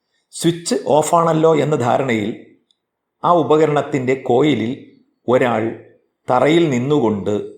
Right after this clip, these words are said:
സ്പർശിച്ചിരിക്കുന്നു. ഇപ്പോൾ അയാൾ തൊട്ടിരിക്കുന്ന ഈ കോയിൽ ഹൈ പൊട്ടൻഷ്യലിൽ അഥവാ ഇരുന്നൂറ്റി മുപ്പത് വോൾട്ടിലാണ്. എന്താണ് കാരണം?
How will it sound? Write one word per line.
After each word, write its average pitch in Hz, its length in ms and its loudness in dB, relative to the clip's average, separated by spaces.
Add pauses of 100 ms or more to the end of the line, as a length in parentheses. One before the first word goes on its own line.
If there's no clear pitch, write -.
(300)
സ്പർശിച്ചിരിക്കുന്നു. 104 880 -4 (800)
ഇപ്പോൾ 190 340 0 (120)
അയാൾ 160 380 2
തൊട്ടിരിക്കുന്ന 135 800 -2 (220)
ഈ 165 200 -2
കോയിൽ 120 400 0 (1300)
ഹൈ 139 220 0
പൊട്ടൻഷ്യലിൽ 127 680 -2 (100)
അഥവാ 120 360 0 (400)
ഇരുന്നൂറ്റി 160 420 0
മുപ്പത് 135 540 -2
വോൾട്ടിലാണ്. 101 720 -2 (1300)
എന്താണ് 127 320 0
കാരണം? 127 360 -2